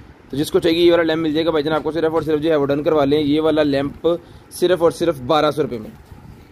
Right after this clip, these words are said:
बारह सौ रुपये में ये वाला लैंप डन करवा लें, सिर्फ और सिर्फ बारह सौ रुपये में,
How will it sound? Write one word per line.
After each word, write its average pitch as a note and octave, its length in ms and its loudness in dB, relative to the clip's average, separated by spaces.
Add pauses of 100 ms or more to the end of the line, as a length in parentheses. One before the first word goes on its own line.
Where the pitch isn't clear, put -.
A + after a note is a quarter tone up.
(140)
बारह E3 440 4
सौ F3 180 0
रुपये F3 220 0
में E3+ 120 -2
ये E3 140 0
वाला E3 140 2
लैंप D3+ 220 0
डन D3 160 -4
करवा C#3+ 200 0
लें, D3 120 0
सिर्फ D3+ 240 0
और D#3 80 -2
सिर्फ D3+ 220 -2
बारह B2+ 240 0
सौ A#2+ 100 -8
रुपये A#2 200 -8
में, - 80 -18